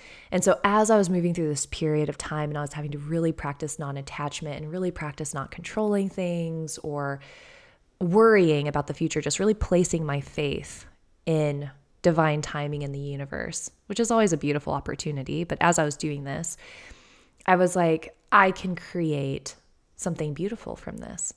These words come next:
I'm gonna focus on serving other people. I'm going to focus on helping other people. I'm gonna focus on creating security for others," right? I feel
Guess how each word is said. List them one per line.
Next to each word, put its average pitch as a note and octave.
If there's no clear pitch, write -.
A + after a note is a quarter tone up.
I'm F#3+
gonna F3+
focus E3+
on D3+
serving D#3+
other D3
people. -
I'm D#3+
going D#3
to D3+
focus D#3
on -
helping C#3+
other -
people. -
I'm F3+
gonna B3
focus C4+
on A3+
creating G3+
security E3
for -
others," -
right? D#3
I F3+
feel F3